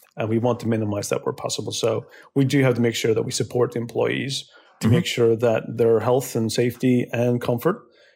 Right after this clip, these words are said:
Speaker 1: is their utmost priority. And, uh, absolutely, as you said, you know, you know, might be that some people will have to, to continue,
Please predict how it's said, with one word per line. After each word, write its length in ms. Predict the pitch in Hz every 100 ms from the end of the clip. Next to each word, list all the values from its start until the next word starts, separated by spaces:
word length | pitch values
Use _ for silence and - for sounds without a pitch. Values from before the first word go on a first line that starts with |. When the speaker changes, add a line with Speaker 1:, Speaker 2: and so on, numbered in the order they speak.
| _
Speaker 1:
is 500 | - 117 117 117 110
their 140 | 73 107
utmost 280 | 135 117 -
priority. 540 | 120 113 120 135 226 - - _ _ -
And, 580 | 120 120 120 120 117 120
uh, 140 | 120
absolutely, 380 | 131 117 - 123
as 80 | 110
you 80 | 113
said, 240 | - 120
you 80 | 113
know, 340 | 113 117 - -
you 60 | 110
know, 180 | 123 -
might 340 | - 123 123 123
be 320 | 120 117 117
that 340 | 113 120 -
some 200 | - 123
people 280 | 117 120 131
will 120 | 123
have 180 | 117 117
to, 440 | - 131 120 120 117
to 220 | - 110
continue, 680 | - 131 120 180 147 110